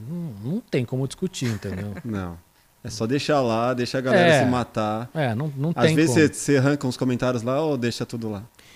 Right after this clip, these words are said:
Speaker 1: Eu, eu deixo cem por cento, inclusive das críticas. É, o que que eu tiro, tá? É,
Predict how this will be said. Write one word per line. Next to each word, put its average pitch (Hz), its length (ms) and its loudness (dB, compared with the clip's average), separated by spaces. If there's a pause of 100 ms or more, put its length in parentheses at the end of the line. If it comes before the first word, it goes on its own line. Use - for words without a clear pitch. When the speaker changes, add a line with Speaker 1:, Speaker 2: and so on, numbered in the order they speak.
(220)
Speaker 1:
Eu, 120 120 -2 (160)
eu 120 120 0
deixo 135 240 2
cem 156 160 -2
por - 80 -14
cento, 147 560 0
inclusive 127 300 0
das 123 220 0
críticas. 156 840 -2 (600)
É, 120 400 -4
o 117 80 -4
que 185 200 -4
que - 120 -2
eu 190 120 2
tiro, 117 560 0
tá? 123 420 -2
É, 117 580 -2